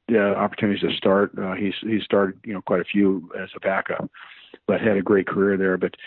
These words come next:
so then there's a bunch of other guys too. I mean, I can go on and on and on. And, uh, some guys that have, have done, you know, Jeremy Maclin, you know, was a great wide receiver in the N F L. He's had some injuries the last few years, but, you know, I could go on and on. You know, I, we got here, I think,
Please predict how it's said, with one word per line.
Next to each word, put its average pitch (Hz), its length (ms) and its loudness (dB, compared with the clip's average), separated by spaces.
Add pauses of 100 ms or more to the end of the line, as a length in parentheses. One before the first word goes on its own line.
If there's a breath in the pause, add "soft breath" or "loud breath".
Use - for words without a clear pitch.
(220 loud breath)
so 151 60 2
then 156 180 2
there's 165 180 2
a 135 60 -2
bunch 120 280 -4
of 110 100 -8
other 101 200 -4
guys 92 220 -8 (100)
too. 104 100 -6
I 107 80 -6
mean, 113 100 -2
I 131 80 2
can 123 160 -8
go 98 160 -4
on 95 340 -12
and - 140 -20
on 95 220 -16
and 90 840 -14
on. 87 100 -8
And, - 40 -14
uh, - 40 -20 (500 soft breath)
some 101 120 -6
guys 92 260 0
that 87 180 -4
have, 95 160 -8
have 98 160 -6
done, 90 400 -4
you 90 80 -8
know, 90 260 -8 (220)
Jeremy 98 280 2
Maclin, 90 560 -2 (100)
you - 80 -14
know, 90 400 -8 (100)
was - 120 -20
a - 40 -20
great 92 240 0
wide 92 180 -2
receiver 87 340 -4
in 90 80 -8
the 90 40 -8
N 87 80 -10
F - 140 -12
L. 90 160 -2
He's 92 100 -6
had 92 160 -6
some 92 80 -16
injuries 90 320 -8
the 90 80 -10
last 92 240 -8
few 90 100 -2
years, 87 300 0
but, 80 120 -4 (520 loud breath)
you 101 80 -2
know, 95 200 2
I 123 160 2
could 113 140 2
go 104 120 4
on 95 180 0
and 90 100 -8
on. 92 380 -8
You 98 100 -12
know, 95 100 -6
I, 92 160 -2
we 113 280 2
got 117 200 4
here, 110 140 2
I 101 80 0
think, 104 240 -10